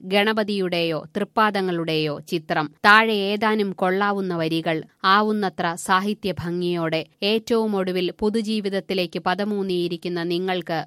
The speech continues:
മംഗളാശംസകൾ. പിന്നെ ആശംസകരുടെ ഒപ്പും. അച്ചിട്ടെടുക്കുന്ന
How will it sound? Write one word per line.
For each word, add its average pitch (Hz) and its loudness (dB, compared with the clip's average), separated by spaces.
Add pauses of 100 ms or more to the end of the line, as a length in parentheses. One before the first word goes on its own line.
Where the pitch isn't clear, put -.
മംഗളാശംസകൾ. 175 -2 (160)
പിന്നെ 196 0 (120)
ആശംസകരുടെ 175 2
ഒപ്പും. 180 4 (300)
അച്ചിട്ടെടുക്കുന്ന 226 2